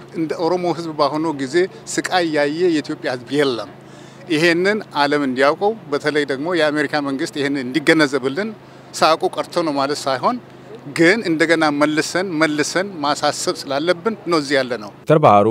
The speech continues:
Speaker 2: በሁሉም የኢትዮጵያ አካባቢዎች ያሉ ግጭቶችም ሊቆሙ ይገባል ሲሉ አክለዋል።
Speaker 1: እኛ መጠየቅ ላይ ያለ ነው ችግር ያለበት ቦታ፣ ጦርነት ያለበት ቦታ፣ ሁሉም ቦታ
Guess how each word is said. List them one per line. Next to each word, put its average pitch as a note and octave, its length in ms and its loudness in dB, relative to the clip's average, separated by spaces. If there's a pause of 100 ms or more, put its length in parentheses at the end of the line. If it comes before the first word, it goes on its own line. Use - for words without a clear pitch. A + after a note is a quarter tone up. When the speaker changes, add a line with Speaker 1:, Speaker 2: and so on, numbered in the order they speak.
Speaker 2:
በሁሉም B2+ 380 2
የኢትዮጵያ B2+ 360 0
አካባቢዎች C3 440 0
ያሉ A#2 240 2
ግጭቶችም G#2+ 520 -6
ሊቆሙ B2 280 -2
ይገባል F#2 520 -4
ሲሉ A2+ 220 -4
አክለዋል። G2 460 0 (140)
Speaker 1:
እኛ E3 160 0 (100)
መጠየቅ D#3 360 -4
ላይ D3 160 -2
ያለ D3 280 0
ነው A3 160 0 (320)
ችግር F#3 400 2 (280)
ያለበት D#3 560 0
ቦታ፣ D3 220 -2 (680)
ጦርነት F3+ 520 0
ያለበት E3 480 0
ቦታ፣ D#3+ 220 0 (140)
ሁሉም G#3+ 400 0
ቦታ E3+ 240 -2